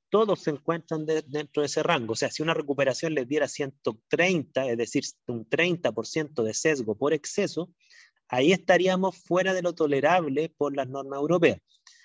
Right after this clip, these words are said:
Pero el resultado de este artículo está todo dentro de lo tolerable. O sea, el sesgo más alto positivo que obtuvieron fue nueve por ciento, ciento nueve de recuperación, y el sesgo más bajo que obtuvieron por defecto fue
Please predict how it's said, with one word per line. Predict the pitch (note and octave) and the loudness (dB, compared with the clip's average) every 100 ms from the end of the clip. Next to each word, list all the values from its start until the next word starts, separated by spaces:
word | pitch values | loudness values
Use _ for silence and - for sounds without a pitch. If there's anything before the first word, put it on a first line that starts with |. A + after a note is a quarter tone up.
| _ _ _ | _ _ _
Pero | B2+ A#2+ | -2 0
el | A2+ | -2
resultado | G#2+ A#2 - F3 G3 | -2 -4 4 6 6
de | G3 | 4
este | - | 2
artículo | F3+ - G#3+ G3 C#3+ E3 E3 | -2 0 -2 -2 0 -2 -2
está | B2 - C#3+ | -6 -2 -2
todo | - F#3 G#3+ A3 | -2 -2 0 0
dentro | E3+ F#3+ G#3 F3 C#3+ | 0 -2 -2 -2 0
de | C#3+ | 0
lo | C#3 | 0
tolerable. | B2+ B2+ B2 G2+ F2+ E2+ _ _ _ - | -2 -2 -4 -6 -10 -20 _ _ _ -10
O | |
sea, | A2+ D#3+ - | 0 2 2
el | A#2+ | -4
sesgo | - F3+ F3+ E3 | 0 0 0 0
más | E3 F#3 | 2 2
alto | F#3 - A#2+ | 2 -2 -2
positivo | A2 A#2 A#2 E3 E3+ | -4 -6 -2 -2 0
que | C#3+ | -2
obtuvieron | - B2+ D#3 C3+ G2+ | -4 -2 0 -2 -6
fue | - G#2+ | -8 -6
nueve | A2+ D#3+ F3+ D3 E3+ | -2 2 2 2 0
por | D#3+ D3 | -4 -4
ciento, | - E3+ - D#3 | -6 -6 -4 -4
ciento | A#2 G#2 A2 | -4 -4 -4
nueve | G#2+ A2+ | -4 -2
de | A#2 | -2
recuperación, | C3 D3 D#3 F3 F3 _ - - - - - _ | 0 0 0 -2 -6 _ -20 -20 -20 -20 -20 _
y | - | 0
el | A2+ | 2
sesgo | - F#3+ F#3+ E3+ C#3+ | 4 4 4 4 4
más | D#3 D#3+ C#3 | 6 4 6
bajo | E3+ G3 D3 | 6 6 4
que | C3 | 2
obtuvieron | B2 - A#2+ C#3+ D#3 E3+ F3 _ _ _ _ _ _ _ - - | 0 -2 2 4 4 2 -4 _ _ _ _ _ _ _ -20 -8
por | G#2+ G2+ | -4 -2
defecto | C3 C#3 G3 - - D#3+ - _ _ | 0 2 2 2 4 4 2 _ _
fue | - D3 D#3+ E3+ | 0 4 4 2